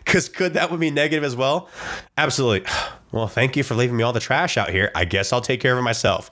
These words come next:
Okay, that's a little bit negative, right? Or around the house. "Well, thanks for leaving all the dirty dishes in the sink so I can put 'em in the dishwasher." Okay, that's a little sarcastic, right? <coughs> So it could mean, it could go negative, could go negative.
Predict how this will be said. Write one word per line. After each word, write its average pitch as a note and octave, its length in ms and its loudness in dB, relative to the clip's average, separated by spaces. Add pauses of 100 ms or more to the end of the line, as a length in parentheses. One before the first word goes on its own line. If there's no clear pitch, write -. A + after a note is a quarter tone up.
(100)
Okay, F3 220 0
that's A#2+ 160 0
a A#2+ 40 -4
little G#2 120 0
bit G#2+ 40 2
negative, F#2 500 0 (520)
right? - 240 0
Or B2 120 2
around A#2+ 180 2
the A2+ 80 0
house. F#2+ 360 -2
"Well, G#2 360 0 (1000)
thanks A2+ 200 2
for A#2+ 120 -2
leaving A#2+ 260 0
all A#2 120 2
the C3 80 0
dirty D3 200 -2
dishes D#3 340 0
in A#2+ 60 2
the A#2+ 80 2
sink F3 280 0
so A2 120 0
I F#2+ 100 2
can A#2 120 -2
put B2+ 100 2
'em B2+ 100 2
in B2+ 80 2
the C3+ 60 0
dishwasher." F2+ 480 -2 (460)
Okay, - 180 -2
that's G2+ 100 2
a A2 40 0
little G2+ 100 2
sarcastic, F#2 600 -2
right? E2+ 200 2 (680)
<coughs> - 520 0 (360)
So C3+ 180 4
it - 80 -8
could F3 240 2
mean, G2 300 2 (200)
it - 60 -16
could F4 140 -4
go G3 100 2
negative, G#2 560 -2
could E3 140 0
go C#3+ 60 4
negative. - 440 -2